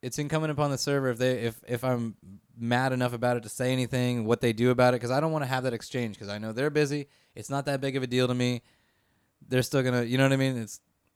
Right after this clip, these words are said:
whatever. So there's a few restaurants that I will say something, if, but it's restaurants that they're my friends, people that I know. I'll be like, "Hey, this is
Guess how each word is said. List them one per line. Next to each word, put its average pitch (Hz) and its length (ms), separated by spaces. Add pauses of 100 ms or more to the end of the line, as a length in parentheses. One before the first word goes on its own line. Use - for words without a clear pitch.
(100)
whatever. 110 340
So 135 360
there's 120 440 (640)
a 120 120
few 202 520
restaurants 165 560
that 139 100
I 139 120
will 135 180
say 143 240
something, 147 760 (120)
if, 117 280 (300)
but 123 120
it's - 300 (220)
restaurants 147 420
that 117 140 (320)
they're 123 160
my 113 140
friends, - 560
people 131 180
that 120 120
I 113 100
know. 107 380
I'll 101 100
be 107 100
like, 95 140
"Hey, 104 280
this - 220
is - 280